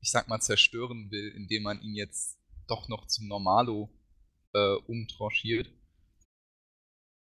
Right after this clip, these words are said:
Äh, ja, dass es da einfach quasi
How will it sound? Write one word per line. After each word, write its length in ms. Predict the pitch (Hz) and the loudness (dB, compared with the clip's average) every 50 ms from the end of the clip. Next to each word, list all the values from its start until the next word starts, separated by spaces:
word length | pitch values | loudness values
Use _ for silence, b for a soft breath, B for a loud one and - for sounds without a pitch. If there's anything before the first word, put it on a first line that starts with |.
| _ - - | _ -4 2
Äh, 320 | 120 113 113 101 98 - - | 4 4 6 4 4 2 0
ja, 340 | - 117 131 127 120 - - - - | 0 4 4 4 2 2 -6 -10 -2
dass 160 | 110 - - | 2 2 2
es 160 | - - - | 4 2 2
da 100 | - 107 | 2 2
einfach 500 | - 107 113 113 - - 110 - - - | 2 2 0 0 0 -2 -4 -4 -4 -12
quasi 720 | - - 107 98 113 110 113 113 113 113 110 - - - | -8 -4 -2 -2 0 2 4 4 6 4 4 0 -6 -14